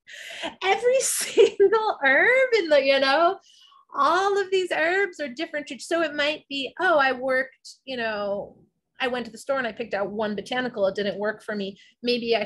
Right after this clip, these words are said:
should consult with a Chinese medicine provider. Maybe Ayurvedic botanical medicine might be sort of a better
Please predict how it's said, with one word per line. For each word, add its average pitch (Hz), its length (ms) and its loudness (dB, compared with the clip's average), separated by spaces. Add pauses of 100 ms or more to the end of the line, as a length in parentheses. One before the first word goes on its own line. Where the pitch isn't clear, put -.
should 202 260 -12
consult 196 300 -8
with 185 180 -10
a 175 280 -4
Chinese 196 380 -12 (100)
medicine 302 360 -6
provider. 190 520 -8 (320)
Maybe 202 680 -6
Ayurvedic 285 640 0
botanical 202 520 -8
medicine 196 580 -8
might 190 300 -6
be 196 260 -10
sort 185 220 -12
of 185 80 -8
a 180 80 -6
better 180 560 -2